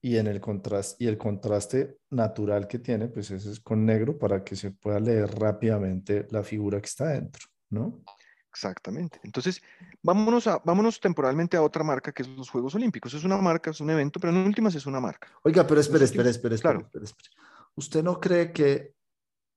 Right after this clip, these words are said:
Speaker 1: estos son, ya son obviamente conclusiones de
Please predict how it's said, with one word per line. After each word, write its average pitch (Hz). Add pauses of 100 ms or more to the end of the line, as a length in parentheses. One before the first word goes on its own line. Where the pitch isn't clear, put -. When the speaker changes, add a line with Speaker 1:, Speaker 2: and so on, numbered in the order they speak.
(1400)
Speaker 1:
estos 139
son, 120
ya 107
son 107
obviamente 107
conclusiones 104
de 104